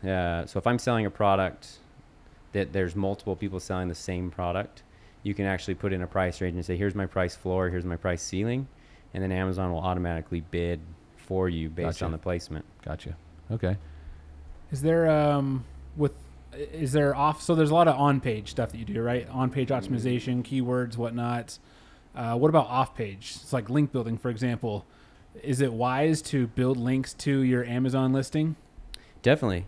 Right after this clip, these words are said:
Speaker 1: Yeah,
Speaker 3: And,
Speaker 1: again, it's,
Speaker 3: and is that
Speaker 1: it's
Speaker 3: something
Speaker 1: that
Speaker 3: that you offer as a service?
Speaker 1: So we don't, uh, but d-, we definitely encourage our clients to promote any sort of outside source of traffic. Again, if you can get people coming from outside of Amazon into that atmosphere, then they love that.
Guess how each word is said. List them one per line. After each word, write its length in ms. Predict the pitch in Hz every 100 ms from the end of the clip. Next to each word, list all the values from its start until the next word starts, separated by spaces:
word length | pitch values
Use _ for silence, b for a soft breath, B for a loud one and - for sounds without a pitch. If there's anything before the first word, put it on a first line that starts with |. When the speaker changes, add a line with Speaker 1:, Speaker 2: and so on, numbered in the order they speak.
| -
Speaker 1:
Yeah, 160 | 139
Speaker 3:
And, 100 | 113
Speaker 1:
again, 160 | 127 110
it's, 120 | 101
Speaker 3:
and 80 | 127
is 60 | 135
that 100 | 123
Speaker 1:
it's 80 |
Speaker 3:
something 220 | 151 117 104
Speaker 1:
that 60 |
Speaker 3:
that 40 | 123
you 120 | 135
offer 280 | 123 123 135
as 120 | 123
a 80 | 117
service? 400 | - 123 135 147
Speaker 1:
So 320 | - - 139
we 200 | 120 165
don't, 640 | 139 120 110 90 - - - -
uh, 220 | 98 95
but 280 | 87 104 90
d-, 120 | 104 -
we 140 | 120
definitely 400 | 117 127 127 113
encourage 440 | 101 - 110 107
our 120 | 101 95
clients 420 | - 98 95 -
to 100 | 90
promote 420 | - 98 92 87
any 120 | 92
sort 180 | 90 90
of 60 | 87
outside 400 | 87 - 87 82
source 240 | 90 82
of 100 | 80
traffic. 380 | - 85 87 85
Again, 320 | 90 95 85 - b b b -
if 60 | -
you 100 | 107
can 120 | 107
get 200 | 98 107
people 240 | 107 101 98
coming 340 | 104 98 95
from 240 | 98 92 90
outside 460 | 92 92 92 90
of 80 | 90
Amazon 600 | 87 90 90 92 90 90 -
into 220 | 92 90
that 180 | 90 87
atmosphere, 580 | 87 90 - 92 92 90
then 180 | 87
they 100 | 85
love 260 | 82 82 82
that. 200 | 82 -